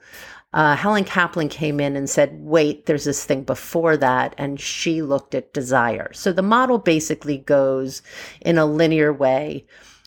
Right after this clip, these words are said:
start, middle, finish. First comes desire for sex, then would be stimulation and arousal,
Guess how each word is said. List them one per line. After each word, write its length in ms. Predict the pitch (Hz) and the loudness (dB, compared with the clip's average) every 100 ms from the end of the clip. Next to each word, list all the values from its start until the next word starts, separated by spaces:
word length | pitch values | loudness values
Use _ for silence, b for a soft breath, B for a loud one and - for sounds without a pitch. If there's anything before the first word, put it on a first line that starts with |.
| - | -12
start, 440 | - - 214 214 | -4 2 2 2
middle, 320 | 180 175 156 | 0 2 2
finish. 920 | - - 214 170 139 139 - - - _ _ _ | -2 -2 0 2 0 -4 -6 -10 -14 _ _ _
First 480 | - - 202 196 - | -20 -2 0 0 -4
comes 420 | - 165 156 - _ | -4 -2 -4 -10 _
desire 680 | 175 156 147 175 175 156 135 | -2 -2 2 4 4 2 -2
for 200 | - 135 | -4 -6
sex, 680 | - - 120 - - - - b b b b b | -4 -2 0 -2 -8 -12 -12 b b b b b
then 640 | 165 151 196 202 202 202 | -12 0 2 4 4 2
would 140 | 185 180 | -2 -2
be 140 | 165 | -4
stimulation 920 | 156 - 180 170 165 156 151 - 151 | -4 -2 -2 0 0 0 0 -4 -6
and 120 | 147 | -6
arousal, 800 | 139 139 143 139 127 123 113 135 | -6 0 0 0 -2 -6 -6 -10